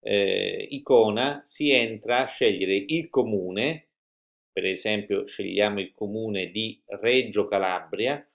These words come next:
si seleziona il tipo di istituto, per esempio un istituto comprensivo, e si fa cerca istituti.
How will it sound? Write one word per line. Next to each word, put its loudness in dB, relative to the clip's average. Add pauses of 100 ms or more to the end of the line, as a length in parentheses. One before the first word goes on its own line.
(480)
si -4
seleziona 0
il -4
tipo -2
di -6
istituto, -2 (180)
per -4
esempio -2
un -2
istituto -4 (560)
comprensivo, -2
e 0
si -6
fa 2
cerca 2
istituti. -8